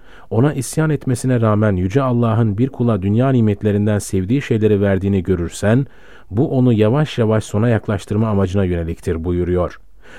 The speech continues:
Ardından En'am suresi kırk dördüncü ayeti okuyor. Hüsrandan kurtuluş için zorlukta da rahatlıkta da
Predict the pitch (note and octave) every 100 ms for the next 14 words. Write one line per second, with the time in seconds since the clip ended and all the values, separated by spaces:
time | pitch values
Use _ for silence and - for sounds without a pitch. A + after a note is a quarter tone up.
0 | - G2+ G2+ F#2 F2 F#2+ A#2+ G#2 G#2+ C3
1 | - G2 - - A2 - A2 G#2+ A2+ A#2
2 | G2+ G2 G2+ E2 - F2 F2+ - - -
3 | - - - - - - - A#2 - D3+
4 | D3+ E3+ F3 D3+ - D3+ C#3+ A#2+ - D3+
5 | G2 F#2 A2+ A#2+ A#2+ C3+ A#2 A2+ F2 G2
6 | A2+ - A#2+ C#3+ B2+ A#2